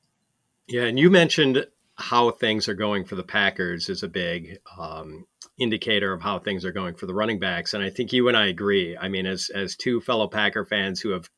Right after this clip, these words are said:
commiserated on the state of the defense over the years, that you and I are probably both feeling as good as we have in a long time about the, the overall state of that unit, which means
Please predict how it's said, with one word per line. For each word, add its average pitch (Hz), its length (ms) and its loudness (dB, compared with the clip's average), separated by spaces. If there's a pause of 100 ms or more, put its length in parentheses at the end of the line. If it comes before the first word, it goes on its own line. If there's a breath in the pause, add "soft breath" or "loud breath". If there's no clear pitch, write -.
(120)
commiserated 120 800 6
on 107 220 0
the 101 80 -2
state 113 340 4
of 104 80 -2
the 98 60 -2
defense 113 600 -2
over 143 240 0
the 143 80 4
years, 165 400 6 (640 loud breath)
that 127 220 8
you 135 260 12
and 123 80 10
I 120 140 10
are 120 100 8
probably 113 260 4
both 104 280 0
feeling 110 360 -2
as 92 160 -6
good 113 240 0
as 107 140 -2
we 101 160 2
have 101 340 2
in 104 80 0
a 107 120 -6
long 101 360 0
time 98 320 -2
about 95 300 -2
the, 95 280 -4
the 101 100 -4
overall 101 680 0 (420)
state 101 360 2
of 95 100 -2
that 95 240 0
unit, 104 480 0
which - 320 -8
means 104 480 0